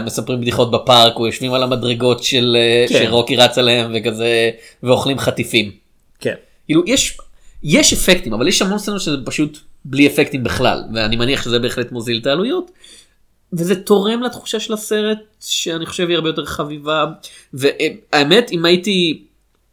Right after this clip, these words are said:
Speaker 1: אתה יודע, אם היו נותנים לי לעשות כרצוני, מעבר לעובדה שהייתי מוריד ח-, כמה מהקטעים היותר אפלים, הייתי אומר, "לא, לא, לא, חבר'ה, לכו, לכו עם ההורדת אפקטים עד הסוף, ה-Seven Deadly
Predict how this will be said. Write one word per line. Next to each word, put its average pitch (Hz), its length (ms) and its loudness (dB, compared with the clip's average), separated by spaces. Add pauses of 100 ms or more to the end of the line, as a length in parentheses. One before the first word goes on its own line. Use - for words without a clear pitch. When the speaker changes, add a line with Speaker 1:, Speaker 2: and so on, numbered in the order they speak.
Speaker 1:
אתה - 80 -12
יודע, 120 180 2
אם 117 120 0
היו 127 120 0
נותנים 131 320 -4
לי 131 60 -6
לעשות 117 320 -4
כרצוני, 113 640 -4 (320)
מעבר 143 220 4
לעובדה 165 180 4
שהייתי 156 220 0
מוריד 127 220 0
ח-, - 80 -4 (120)
כמה 127 140 2
מהקטעים 123 380 0
היותר 117 340 0
אפלים, 117 500 -4 (800)
הייתי 220 260 4
אומר, 220 260 2
"לא, 208 40 0
לא, 208 220 4
לא, 160 80 4
חבר'ה, 165 380 2 (240)
לכו, 190 560 2
לכו 180 260 4
עם 196 180 -2
ההורדת 147 880 2
אפקטים 147 340 -8
עד 135 100 2
הסוף, 165 460 -2
ה-Seven 123 400 0
Deadly 156 220 -2